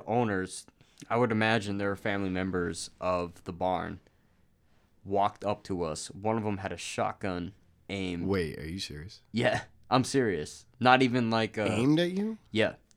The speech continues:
Speaker 1: a shotgun aimed at us. And he's like,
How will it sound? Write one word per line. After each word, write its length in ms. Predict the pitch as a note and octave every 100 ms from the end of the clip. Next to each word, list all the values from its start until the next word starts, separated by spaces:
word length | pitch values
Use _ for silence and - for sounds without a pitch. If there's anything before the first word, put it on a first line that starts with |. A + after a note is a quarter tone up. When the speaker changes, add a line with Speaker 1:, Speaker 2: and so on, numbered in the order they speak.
| _ -
Speaker 1:
a 100 | G#2
shotgun 600 | - C3 G#2+ - G2 F2+
aimed 320 | - G#2+ G#2 F#2+
at 80 | F2+
us. 340 | F2+ - - - _ - - _ -
And 200 | F#2+ F#2
he's 140 | F2
like, 200 | F2 F2